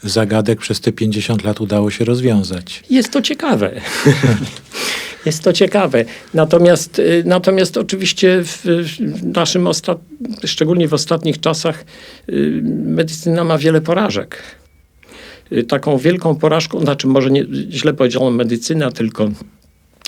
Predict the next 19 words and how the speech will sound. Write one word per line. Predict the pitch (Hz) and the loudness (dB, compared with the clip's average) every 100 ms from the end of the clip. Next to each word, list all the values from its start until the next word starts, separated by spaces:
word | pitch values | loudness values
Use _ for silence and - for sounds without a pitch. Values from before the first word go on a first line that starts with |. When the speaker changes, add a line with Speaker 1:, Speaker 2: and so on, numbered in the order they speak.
| - | -8
Speaker 2:
nasza | 107 - 147 | -6 -4 -4
działalność | 120 120 143 127 101 | -4 0 2 2 0
medyczna. | 117 104 113 - 120 - - - - - - - | -4 -6 -6 -8 -8 -10 -18 -18 -16 -18 -18 -2
Y, | 110 110 110 110 113 - _ _ | 2 2 2 0 -4 -10 _ _
takim | - - 127 | -8 0 0
przykładem | 107 - - 147 147 135 | 0 -2 0 2 2 4
była | 135 | 2
pandemia. | 127 147 147 147 101 - - _ _ _ _ _ _ _ - - - - | 2 2 4 4 2 -4 -16 _ _ _ _ _ _ _ -20 -20 -20 -2
Pandemia | 120 113 143 160 160 | 2 4 4 4 0
była | 143 139 | 0 -2
wielką | 101 120 165 160 175 | 2 4 4 4 2
porażką | 160 120 123 - 135 | 2 2 2 0 -2
służby | - - 117 113 | -2 -4 -4 -4
zdrowia. | 107 - 120 107 120 | -10 -10 -12 -10 -8
Dlaczego? | 131 117 127 120 - - _ _ _ _ _ _ - | -6 -6 -8 -8 -14 -18 _ _ _ _ _ _ -16
Dlatego, | - - 123 135 143 - _ - | -14 -6 -2 -2 -2 -6 _ -14
że | - | -12
zamknęliśmy | - 101 - - 120 107 - 110 | -10 -10 -8 -4 -2 -2 -4 -8
przychodnie. | 110 - - 143 - | -10 -12 -12 -16 -18